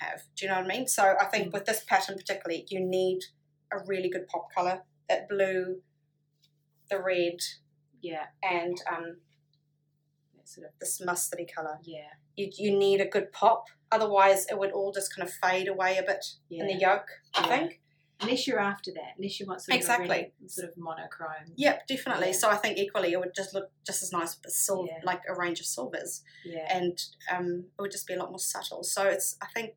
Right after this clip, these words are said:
Speaker 1: trying to work out what you want from it, really,
Speaker 2: Yeah.
Speaker 1: and then working backwards.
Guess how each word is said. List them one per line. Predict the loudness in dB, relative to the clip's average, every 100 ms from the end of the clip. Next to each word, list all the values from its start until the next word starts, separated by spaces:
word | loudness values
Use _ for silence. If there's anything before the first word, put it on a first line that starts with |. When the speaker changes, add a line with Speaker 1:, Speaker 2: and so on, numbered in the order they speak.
| -16
Speaker 1:
trying | -10 -6 -8
to | -4
work | -2 0 0
out | -2 -4 _ _ _ _ -12
what | -10 -10
you |
want | -10 -10 -8
from | -8
it, | -8 -8
really, | -8 -8 -10 -12
Speaker 2:
Yeah. | -16 -16 _ _
Speaker 1:
and | -6 -4
then | -2 -4 -6 _ _ _ -14
working | -14 -12 -10
backwards. | -10 -10 -12 -10 -12